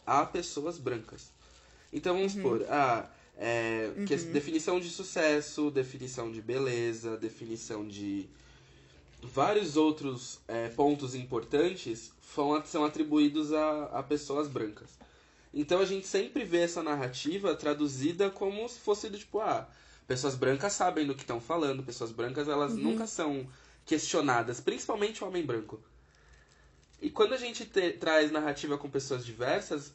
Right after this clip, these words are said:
Speaker 1: ela ainda passa pelo campo de aprovação do tipo, "Ah,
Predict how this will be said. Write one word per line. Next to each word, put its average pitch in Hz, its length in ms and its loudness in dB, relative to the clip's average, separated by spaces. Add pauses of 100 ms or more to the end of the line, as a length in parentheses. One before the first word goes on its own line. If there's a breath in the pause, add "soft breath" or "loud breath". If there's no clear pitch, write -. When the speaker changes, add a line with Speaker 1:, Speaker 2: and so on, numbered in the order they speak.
Speaker 1:
ela 160 640 2 (720)
ainda 165 420 2
passa 214 420 4
pelo 175 240 2
campo 147 300 -2
de 135 80 -2
aprovação 127 720 -2
do 156 80 -6
tipo, - 360 -6
"Ah, 131 360 0